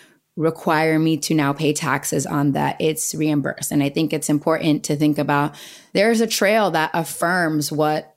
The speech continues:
Lauren and I would be holding to be true, right? There's the original transaction where she swiped for, and now here's a portion of it coming back.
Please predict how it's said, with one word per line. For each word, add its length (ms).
Lauren 320
and 100
I 160
would 240
be 140
holding 400
to 120
be 160
true, 300
right? 400
There's 260
the 200
original 440
transaction 680
where 120
she 200
swiped 340
for, 380
and 280
now 240
here's 880
a 80
portion 400
of 120
it 160
coming 300
back. 400